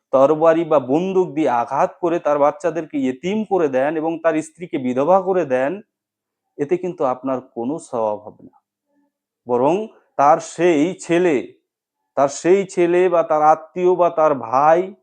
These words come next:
বড় হয়ে পরবর্তীতে আপনার বা আপনার ছেলেদের উপর আক্রমণ করার চেষ্টা করবে। আর এই পরম্পরা চলতেই থাকবে।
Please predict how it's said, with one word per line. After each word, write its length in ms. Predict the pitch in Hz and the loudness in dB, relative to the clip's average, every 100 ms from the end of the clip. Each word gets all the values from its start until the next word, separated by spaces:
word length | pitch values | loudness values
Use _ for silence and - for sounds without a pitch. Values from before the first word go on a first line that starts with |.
| _ _ _ _ _ _ _ _ _ _ _ | _ _ _ _ _ _ _ _ _ _ _
বড় 280 | 117 123 156 | -4 2 6
হয়ে 360 | 202 180 175 180 | 6 4 2 2
পরবর্তীতে 880 | 180 147 185 202 - - 156 175 202 _ _ - | 2 2 2 0 -2 -8 -4 -6 -6 _ _ -4
আপনার 600 | 143 147 165 165 185 190 | -2 -2 -2 2 4 4
বা 180 | 151 | 2
আপনার 300 | 135 139 147 143 | 2 0 -4 -6
ছেলেদের 420 | - 151 135 131 131 | -10 -6 -6 -4 -6
উপর 200 | 127 107 | -6 -8
আক্রমণ 360 | - 107 107 | -8 -12 -14
করার 220 | 104 104 | -12 -14
চেষ্টা 320 | 98 104 _ 104 | -14 -20 _ _
করবে। 280 | 92 _ _ _ _ _ _ _ _ _ _ _ _ _ 123 | -20 _ _ _ _ _ _ _ _ _ _ _ _ _ -8
আর 120 | 117 | -4
এই 180 | 123 151 | -4 -4
পরম্পরা 580 | 123 123 127 127 135 160 - | -4 -4 -4 -4 -6 -6 -8
চলতেই 680 | 165 170 160 147 - 175 233 | -6 -4 -4 -8 -2 -2 -2
থাকবে। 480 | 226 151 120 110 | -2 -4 -4 -10